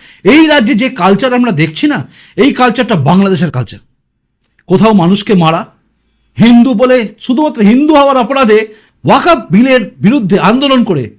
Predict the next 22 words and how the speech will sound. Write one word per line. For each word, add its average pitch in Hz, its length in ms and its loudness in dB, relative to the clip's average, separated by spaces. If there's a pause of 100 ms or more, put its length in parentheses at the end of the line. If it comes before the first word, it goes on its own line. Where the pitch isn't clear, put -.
হিন্দু 330 380 2
বলে 277 180 0
শুধু 240 160 -4
মেরে 185 180 0
দেওয়া 190 140 0
হলো 185 120 0
দুজনকে, 135 420 -4 (720)
যে 151 100 -2
ঘটনা 165 280 -2
ভোলার 151 300 -2
নয়। 110 220 -10 (1400)
মুর্শিদাবাদ 320 600 2
থেকে 320 160 -4
পালিয়ে 294 400 2
আসতে 285 200 -2
হচ্ছে 247 180 -4
হিন্দুদের 165 440 0
মালদা 214 320 0
জেলায়, 135 280 -4 (460)
এটা 143 200 -2
ভোলার 175 320 0
নয়। 127 240 -6